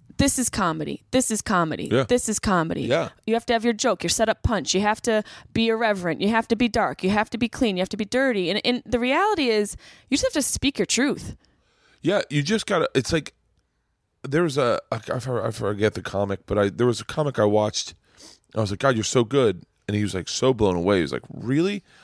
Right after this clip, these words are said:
Speaker 2: I said, "No, you don't know why you're good. And you'll fuck it up before you get good."
Speaker 1: Yeah.
Speaker 2: But, like, right now, you're just saying things that happen to you that are real, and that is what, why people are laughing.
Speaker 1: Yep.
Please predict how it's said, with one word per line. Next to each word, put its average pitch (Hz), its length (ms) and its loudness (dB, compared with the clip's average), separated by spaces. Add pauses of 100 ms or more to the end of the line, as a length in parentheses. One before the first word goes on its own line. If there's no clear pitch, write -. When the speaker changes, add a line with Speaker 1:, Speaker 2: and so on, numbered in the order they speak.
Speaker 2:
I 110 60 -4
said, 143 180 0
"No, 156 160 2
you 135 140 4
don't 143 180 0
know 117 120 2
why 123 160 2
you're 107 140 0
good. 101 520 0 (300)
And 110 100 -2
you'll 147 100 2
fuck - 380 -4
it 151 60 0
up 147 160 0
before 131 320 0
you 113 80 2
get 101 260 0
good." 107 220 2
Speaker 1:
Yeah. 175 260 -4 (240)
Speaker 2:
But, 123 140 0
like, 120 260 0 (240)
right 143 320 0
now, 131 320 2
you're 135 200 0
just 160 220 -2
saying 127 240 0
things 123 340 -2
that 113 100 2
happen 117 340 -2
to 113 60 0
you 110 320 2 (640)
that 113 180 2
are 107 120 2
real, 113 560 -2 (120)
and 110 180 -2
that 135 220 2
is 127 140 -2
what, 107 240 0
why 107 180 2
people 101 240 0
are 95 100 2
laughing. 92 500 -2
Speaker 1:
Yep. 190 200 -12